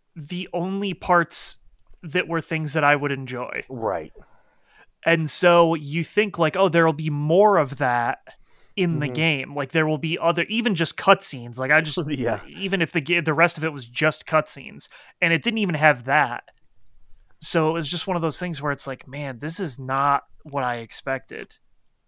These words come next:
Speaker 2: <sighs> Yeah, the, I kinda wish there was more transparency, because there was so much excitement, and then, like, but, like, weirdly enough, I still feel like a lot of people like this game for whatever reason.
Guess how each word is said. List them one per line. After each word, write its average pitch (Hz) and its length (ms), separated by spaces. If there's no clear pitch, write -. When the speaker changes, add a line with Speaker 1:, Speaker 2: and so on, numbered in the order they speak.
Speaker 2:
<sighs> - 220
Yeah, 165 800
the, 160 420
I 165 140
kinda 233 360
wish 156 280
there 160 100
was 135 160
more 127 180
transparency, 135 1300
because 139 280
there 147 100
was 139 140
so 196 280
much 170 220
excitement, 117 640
and 107 260
then, 110 280
like, 98 320
but, 160 120
like, 156 240
weirdly 170 480
enough, 139 380
I 113 60
still 196 280
feel 220 220
like 127 140
a 113 40
lot 98 340
of 151 100
people 127 320
like 101 240
this - 200
game 80 360
for - 180
whatever 98 560
reason. 95 340